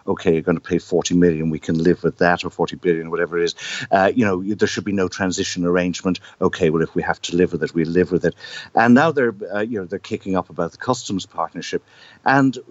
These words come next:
what she does have over them is that she can say, "Look, if you do, uh, decide to push this thing too far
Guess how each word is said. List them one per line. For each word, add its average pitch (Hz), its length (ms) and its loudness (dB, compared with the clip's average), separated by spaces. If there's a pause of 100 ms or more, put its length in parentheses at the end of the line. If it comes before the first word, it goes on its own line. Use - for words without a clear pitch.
(220)
what 156 140 -2
she - 160 -10
does 190 220 0
have 190 340 -6
over 92 260 -2
them 73 440 -8
is 98 260 -4
that 101 180 2
she - 180 -6
can 127 160 0
say, 95 220 2
"Look, 92 180 -4
if 131 200 2
you 170 120 0
do, 107 480 2 (100)
uh, 82 240 2
decide 82 640 -2
to 82 260 -2 (280)
push - 280 0
this 92 220 0
thing 87 200 0
too 80 220 -6
far 90 480 0